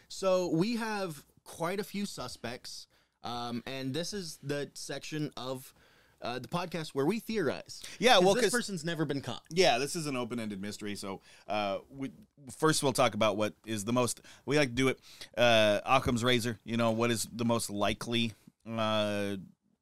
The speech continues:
Speaker 2: case, wh-, who's probably guilty, who's probably culpable for what happened, all the way down to, uh, my end of things, which is where I try to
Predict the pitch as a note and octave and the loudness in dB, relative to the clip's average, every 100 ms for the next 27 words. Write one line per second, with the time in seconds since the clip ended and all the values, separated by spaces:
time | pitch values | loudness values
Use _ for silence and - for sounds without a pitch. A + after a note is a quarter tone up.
0 | _ - C3 - E2 F#2+ F2+ A2 A2+ - | _ -4 -2 -2 -6 -8 -8 -6 -4 0
1 | A2 G#2 G#2+ G2 G2 G2+ F#2 E2+ - G#2 | 0 0 -2 -2 -4 -4 -6 -8 -10 -8
2 | F#2+ G2 F#2+ F2+ F#2 - F#2 F2+ F2+ F2+ | -4 -2 -4 -4 -6 -6 -8 -6 -8 -8
3 | F2 F2+ F#2 - - - - F3+ D#3+ C#3+ | -6 -6 -6 -12 -18 -8 0 2 4 4
4 | B2 A2 A2 G#2 - G#2 F#2+ - _ _ | 2 2 0 -2 0 0 0 -4 _ _
5 | C#3+ D#3 B2+ G#2+ G2 F#2 E2+ F2 G2 G#2+ | -2 0 2 0 -4 -6 -8 -8 -10 -8
6 | F#2+ - - - - A2+ A2+ G#2 G2 G#2 | -8 -10 -16 -20 -16 -4 0 0 0 -2
7 | F#2+ - F#2 F2 | -4 -4 -6 -6